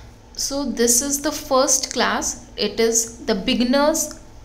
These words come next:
course, all right? बेटा, आपने कैलीग्राफी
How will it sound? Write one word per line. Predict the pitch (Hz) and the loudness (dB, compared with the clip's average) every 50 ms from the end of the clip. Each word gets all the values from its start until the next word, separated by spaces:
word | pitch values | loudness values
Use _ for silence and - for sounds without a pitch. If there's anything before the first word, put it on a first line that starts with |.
| - - - - - - - - - - - | -20 -20 -20 -20 -20 -18 -18 -18 -18 -8 2
course, | - 214 202 208 240 - - - - | 4 4 4 6 4 2 0 0 -4
all | - - 180 180 180 202 | -6 -6 -6 -6 -4 -4
right? | 202 269 339 - - - - - - - - - - - - - - - - - - - - 240 | -6 -6 -6 -10 -14 -16 -18 -20 -20 -20 -20 -20 -20 -20 -20 -18 -18 -18 -18 -18 -20 -18 -6 -4
बेटा, | 247 247 247 302 302 330 381 - - - - - - 208 | -4 -2 0 -2 -2 -2 -4 -8 -10 -14 -8 -4 -4 -4
आपने | 220 - 247 269 277 277 262 | -2 -4 -6 -6 -6 -2 0
कैलीग्राफी | 233 220 214 220 220 247 247 254 - 285 | 0 2 2 2 2 0 0 0 -2 -6